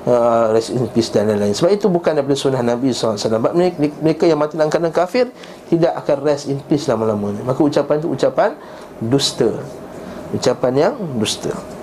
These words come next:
"Allah, ustaz, kasarnya," apa semua. Bukan, kita pergilah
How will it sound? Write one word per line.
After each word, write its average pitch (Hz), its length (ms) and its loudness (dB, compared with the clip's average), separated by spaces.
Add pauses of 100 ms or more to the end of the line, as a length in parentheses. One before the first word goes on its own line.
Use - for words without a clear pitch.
(520)
"Allah, 127 240 4
ustaz, 139 160 -2
kasarnya," 131 960 0
apa 135 80 -12
semua. 175 240 -2
Bukan, 285 240 4
kita 294 160 -2
pergilah 220 400 4